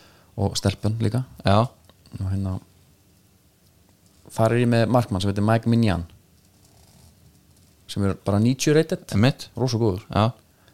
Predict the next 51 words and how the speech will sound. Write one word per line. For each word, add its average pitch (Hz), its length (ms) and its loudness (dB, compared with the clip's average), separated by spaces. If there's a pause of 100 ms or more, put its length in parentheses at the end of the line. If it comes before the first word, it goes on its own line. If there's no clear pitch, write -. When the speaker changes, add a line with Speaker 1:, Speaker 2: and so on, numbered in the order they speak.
(440)
Speaker 1:
Hann 92 80 0
er 98 80 2
með 98 80 -2
einhvern 110 160 0
release 131 320 2
clause - 180 0
sem 107 80 2
ég 113 60 2
vissi 113 100 -2
ekki 107 140 0
af. - 140 -10 (420)
Hann 95 100 2
Speaker 2:
Já, 92 120 4
Speaker 1:
bara 85 180 4
keypti 92 160 2
Speaker 2:
ég 92 80 2
Speaker 1:
á 90 80 4
Speaker 2:
lenti 110 240 2
í 117 80 6
þessu - 0 -
Speaker 1:
hundrað - 0 -
og - 80 -2
þrjátíu 131 160 4
Speaker 2:
líka. 117 160 0
Speaker 1:
milljónir. 92 340 0 (300)
Speaker 2:
Ég 92 100 2
lenti 95 300 0
í 95 80 0
þessu 90 160 0
í, 90 180 0 (140)
uh, - 580 -12
Football 92 300 -4
Manager. 87 320 -2 (160)
Speaker 1:
Og 98 180 2
hérna, 101 280 2 (300)
ég 107 220 0
missa 127 300 2
hann. 80 60 -8 (240)
Speaker 2:
Mm. 87 160 -4 (240)
Speaker 1:
Og - 60 -4
ég 104 180 4
hugsa, 104 180 0
ok, - 80 -10
ég 107 240 0
á - 60 0
hundrað 131 260 0
og 117 80 -4
tuttugu 143 300 -2
milljónir 127 340 0
í 117 60 0
markmann, 107 360 -4